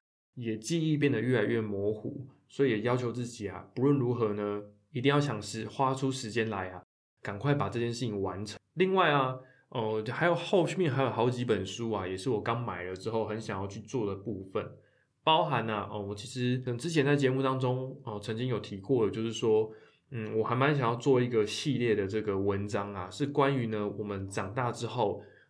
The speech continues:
来回过头去看那些已经被连载完结的作品，不论是电影啊、影视啊、漫画啊、动画等等这些部分，我很想要用回头过去看的这种角度啊，去检视这些作品的故事设计。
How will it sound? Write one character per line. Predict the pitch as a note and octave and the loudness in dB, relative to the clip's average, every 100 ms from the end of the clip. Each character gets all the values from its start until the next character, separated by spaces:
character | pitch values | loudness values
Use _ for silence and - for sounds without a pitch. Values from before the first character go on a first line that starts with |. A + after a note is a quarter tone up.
| - | -4
来 | A2+ A#2 | -2 -2
回 | - - A#2 B2+ | -4 2 2 4
过 | F#3+ E3 | 2 2
头 | A2 G#2 | 2 0
去 | C3 | -2
看 | B2+ C#3 B2+ | -2 -2 -2
那 | A#2+ | -2
些 | - A#2+ | 0 0
已 | G2 F#2+ | 0 -6
经 | - B2+ | -4 -2
被 | C#3 C#3 | 2 2
连 | G#2+ G#2 G#2+ B2+ | 2 0 -2 -2
载 | C3+ F#2+ | -2 -2
完 | G2 F#2 G#2+ | -2 -2 -4
结 | A#2+ G#2 F#2+ | -6 -4 -2
的 | G2+ F#2+ | -2 -4
作 | - D#3 | 0 0
品， | - - D#2 - _ _ | 0 -6 -12 -16 _ _
不 | A#2 | 0
论 | C3+ | 2
是 | C#3+ D3+ | 2 0
电 | D3 E3 | 2 0
影 | A2+ G#2 G2+ | 0 -4 -4
啊、 | G#2 G2+ G2+ G2 | -4 -4 -6 -8
影 | G#2+ G#2 | -8 -6
视 | G2 E3 D3 | -6 -2 0
啊、 | B2+ A2+ A2+ | 2 0 -2
漫 | C#3 C#3 A#2+ | -2 -2 -2
画 | D3 C3 | -2 0
啊、 | G#2+ G#2 | 0 -2
动 | G#2 C3 A#2 | -2 -2 0
画 | C3 G#2 - - | 0 0 -4 2
等 | B2 D#3 | 4 4
等 | B2 | 2
这 | C3 | 2
些 | C3+ C3+ | 2 2
部 | C#3 G#2+ | 2 -4
分， | - A#2 G2+ - - _ _ | -2 -4 -4 -10 -20 _ _
我 | B2 | 0
很 | C3+ G#3 | 0 2
想 | C#3+ | 2
要 | C3+ | 4
用 | E3 E3+ C3 - | 4 4 0 2
回 | C3 C#3 | 6 6
头 | D3 D3 C#3 | 6 6 4
过 | - D#3+ | 4 4
去 | C#3+ D#3+ | 2 0
看 | C#3+ D3+ | -4 -2
的 | A#2+ | -2
这 | A2 | 0
种 | B2+ A2 | -2 -2
角 | A2 E2+ | -2 -4
度 | - B2+ | -2 0
啊， | G#2 F2+ | 0 -2
去 | - C3 | -2 -4
检 | B2 A2 G2 | -2 -2 -2
视 | C3+ | -2
这 | B2+ | -2
些 | B2 B2+ | 0 0
作 | B2 C#3+ | 2 0
品 | - G#2 F#2+ | 0 -4 -4
的 | F#2+ F#2+ | -4 -2
故 | C#3+ C#3+ | 0 0
事 | - B2 | 0 -6
设 | G#2 B2 G2+ | -4 0 0
计。 | F#2+ A2+ F#2+ | -2 -8 -10